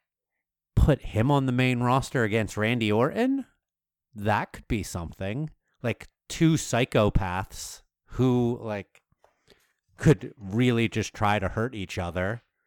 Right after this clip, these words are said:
like, in the kayfabe sense. Uh, I, I thought that that might have been a foreshadowing thing there. But,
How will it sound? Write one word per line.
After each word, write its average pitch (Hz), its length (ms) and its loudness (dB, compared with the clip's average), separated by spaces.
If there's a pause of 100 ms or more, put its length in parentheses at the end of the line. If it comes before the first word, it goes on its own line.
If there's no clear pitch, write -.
(220)
like, 113 300 -4
in 135 240 2
the 92 80 -4
kayfabe 104 540 -2
sense. - 520 -8 (1000)
Uh, 123 300 -4 (220)
I, 135 420 2
I - 20 8
thought - 240 2
that 104 140 -4
that 120 140 -2
might 113 160 0
have 104 100 -2
been 107 120 0
a 95 60 0
foreshadowing 101 840 0
thing 92 360 -4
there. 101 360 -2 (960)
But, 113 320 4